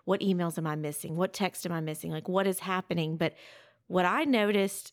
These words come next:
at the two events yesterday, everybody was engaged. Everyone was in the moment. You brought all of them into your classroom. You told the story, and we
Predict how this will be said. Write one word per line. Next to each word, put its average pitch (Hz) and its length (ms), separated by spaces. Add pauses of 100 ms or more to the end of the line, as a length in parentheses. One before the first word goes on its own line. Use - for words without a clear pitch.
at 180 120
the 165 180
two - 220
events 220 300
yesterday, 175 540 (680)
everybody 277 380
was 185 140
engaged. 165 720
Everyone 240 420
was 175 160 (120)
in 196 260
the 240 60
moment. 175 640 (240)
You 196 200
brought 190 520
all 196 140
of 185 100
them 175 140 (100)
into 196 340
your 160 140
classroom. 156 640 (240)
You 185 380 (240)
told 220 340
the 196 100
story, 180 440
and 165 160
we 180 160